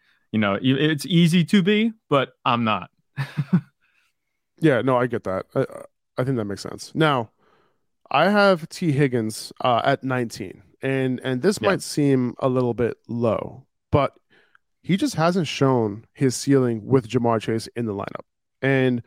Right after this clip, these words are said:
Speaker 1: Yeah.
Speaker 2: you know, most of the guys ahead of him in these rankings are the number one wide receivers for the respective teams. The question is,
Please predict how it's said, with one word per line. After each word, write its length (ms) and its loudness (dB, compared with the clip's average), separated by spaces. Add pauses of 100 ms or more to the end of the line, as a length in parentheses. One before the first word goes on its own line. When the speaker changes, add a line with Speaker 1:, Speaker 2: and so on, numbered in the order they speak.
(200)
Speaker 1:
Yeah. 160 -2
Speaker 2:
you 60 2
know, 60 4
most 240 0
of 40 -18
the 60 -4
guys 240 2
ahead 220 2
of 100 2
him 260 -4 (100)
in 120 0
these 180 0
rankings 460 -2
are 260 2
the 140 2
number 200 0
one 200 2
wide 220 2
receivers 400 -4
for 220 -4
the 80 -4
respective 460 -4
teams. 360 -4
The 80 -8
question 360 0
is, 180 4